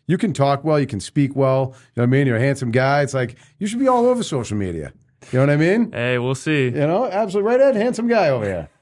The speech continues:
Speaker 2: <laughs>
Speaker 1: Um, no, seriously, you know, I, like,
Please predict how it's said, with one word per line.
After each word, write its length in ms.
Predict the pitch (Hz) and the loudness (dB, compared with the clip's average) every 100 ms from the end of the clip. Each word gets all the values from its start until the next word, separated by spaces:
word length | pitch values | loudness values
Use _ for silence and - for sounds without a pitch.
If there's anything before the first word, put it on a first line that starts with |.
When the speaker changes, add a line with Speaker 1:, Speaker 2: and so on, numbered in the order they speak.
| - | -6
Speaker 2:
<laughs> 280 | 175 - 156 | -4 -2 0
Speaker 1:
Um, 560 | 127 131 123 117 117 101 110 - - | 2 4 2 2 -2 -4 -10 -8 0
no, 140 | 190 | 0
seriously, 520 | 156 262 247 135 90 80 | 2 0 0 -2 -6 -2
you 100 | 135 | 0
know, 80 | |
I, 180 | 175 175 | 2 0
like, 240 | 165 151 | 0 -2